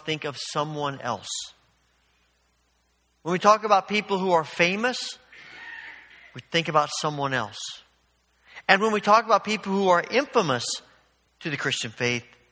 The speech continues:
hopefully we're talking about someone else. We just sort of view ourselves as common, ordinary people.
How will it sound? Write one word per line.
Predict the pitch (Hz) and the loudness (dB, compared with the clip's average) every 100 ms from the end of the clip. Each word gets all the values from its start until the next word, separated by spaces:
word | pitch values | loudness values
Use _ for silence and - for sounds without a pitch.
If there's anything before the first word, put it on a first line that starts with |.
| _ _ _ | _ _ _
hopefully | - 143 131 117 101 _ _ _ | -14 -12 -8 -8 -10 _ _ _
we're | 117 | -10
talking | 120 110 110 | -6 -6 -8
about | 104 101 98 _ _ | -8 -6 -8 _ _
someone | - 104 95 | -16 -12 -12
else. | 92 98 - - _ _ _ _ _ _ _ _ _ _ _ _ _ _ _ _ | -14 -16 -18 -20 _ _ _ _ _ _ _ _ _ _ _ _ _ _ _ _
We | 202 247 | -6 -4
just | 302 - | -4 -4
sort | 349 349 | -2 0
of | 311 - - | -4 -8 -18
view | 151 214 302 | -4 -2 2
ourselves | 294 294 - 185 180 190 180 | 4 2 0 2 2 0 -2
as | 214 - | -8 -8
common, | - 202 214 226 226 226 220 | -6 0 0 0 -4 -4 -8
ordinary | - 190 214 202 202 196 202 | -6 -2 -2 -4 -6 -6 -6
people. | 185 - 226 - 120 | -8 -10 -10 -10 -16